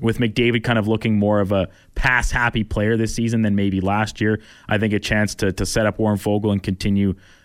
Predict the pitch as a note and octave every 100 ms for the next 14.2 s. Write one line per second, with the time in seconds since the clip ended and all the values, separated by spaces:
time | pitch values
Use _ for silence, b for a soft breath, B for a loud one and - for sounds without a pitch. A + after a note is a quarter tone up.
0 | b - G2 F#2 F2+ F2+ F2 F#2 A2+ A#2+
1 | A2+ G2 A2+ A2 G#2+ A#2 G#2+ G#2 G2+ G#2+
2 | G#2+ G#2+ G#2 G#2+ A2 G2 E2+ G#2 G2 G2
3 | F#2+ G2 F2+ F#2 F#2 F2+ F2 B2+ B2 B2+
4 | B2+ - C#3 C3 - A#2+ - C3 C3 C3
5 | B2 B B - F3+ F3+ D3+ D#3+ D#3 D3+
6 | D3 C3+ - C3+ A2+ B2+ A#2+ B2+ A2+ B2
7 | A2+ - B2 A#2 G#2 A2 G#2 b b -
8 | G2 F2+ A2+ A#2 - A2 G#2 - A2 G2+
9 | G2+ - G#2+ - G#2+ G#2 G#2+ G2 G#2 F#2+
10 | G2+ - G#2 G2+ F#2+ G2+ F#2+ F2+ F#2+ F#2+
11 | F#2+ B B A#2+ C3+ - B2 A#2+ A#2 A2
12 | A#2+ A2+ G2+ F#2+ A2+ G#2 A2 G2+ A#2 C3
13 | - B B - B2 A#2+ A#2+ A#2 C3+ B2+
14 | A#2+